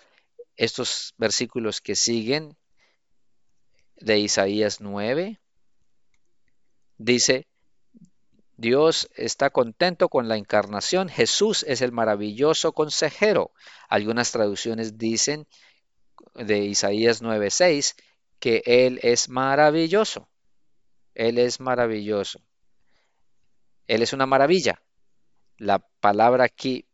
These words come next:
maravilloso en el hebreo. Quiere decir que es algo incomprensible, algo que no se puede explicar, algo más allá de lo que puede comprender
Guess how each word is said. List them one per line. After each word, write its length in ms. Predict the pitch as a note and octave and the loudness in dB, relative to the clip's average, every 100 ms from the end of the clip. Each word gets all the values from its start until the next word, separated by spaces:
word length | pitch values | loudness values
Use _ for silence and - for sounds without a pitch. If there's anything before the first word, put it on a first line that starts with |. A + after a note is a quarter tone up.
| _ _ - | _ _ -4
maravilloso 800 | A2 G#2 G2 F#2+ G2 A#2 - A2+ | 2 2 2 -2 0 0 0 -2
en 60 | |
el 140 | G2 F#2+ | -4 -4
hebreo. 260 | G2 A2+ | -2 -2
Quiere 200 | A2 C#3+ | -2 0
decir 240 | D3 C3 B2 | 0 -2 0
que 100 | C3 | 0
es 100 | A#2+ | 2
algo 240 | B2 A#2+ | 2 0
incomprensible, 920 | A2+ - G#2+ G2+ G2+ F#2+ - C3 G#2 | -2 -2 -2 -2 -4 -4 -2 -2 0
algo 160 | G#2+ F3 | -2 -2
que 120 | G3 | -4
no 100 | D#3 | -2
se 140 | - | -2
puede 280 | D3+ D3 C#3+ | 0 0 0
explicar, 580 | C#3 - D3 C#3+ F3 C3 | 0 -4 -6 -2 2 2
algo 300 | A2+ A#2+ C#3 - - | 0 0 0 -2 -8
más 260 | - B2 - | 2 4 4
allá 460 | C3+ A2+ A2+ B2 C3+ | 2 2 4 4 4
de 160 | C3 | 0
lo 160 | B2 A#2 | -2 -2
que 220 | - A#2 | -2 -4
puede 560 | - - C#3+ D3 C3+ C3 | -4 -4 0 2 0 -2
comprender 720 | A#2 G#2+ G#2 F#2+ G2 A2 | -4 -4 -6 -4 -2 0